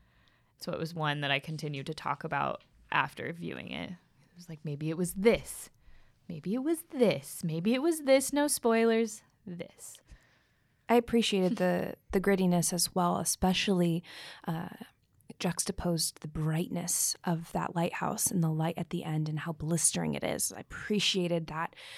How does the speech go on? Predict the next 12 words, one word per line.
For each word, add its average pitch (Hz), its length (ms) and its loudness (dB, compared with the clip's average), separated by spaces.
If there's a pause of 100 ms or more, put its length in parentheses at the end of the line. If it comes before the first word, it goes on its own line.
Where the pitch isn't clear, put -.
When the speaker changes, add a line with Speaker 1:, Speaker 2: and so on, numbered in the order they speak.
(260)
Speaker 2:
incredible, 175 920 -2 (280)
vast 175 520 -2
difference, - 680 -2 (100)
um, - 400 -2 (1000)
having 185 260 2
to 175 80 2
hold - 300 -4
that. 180 380 0 (320)
It, 185 160 0
it 226 60 8
was 220 120 6
blinding, 185 480 4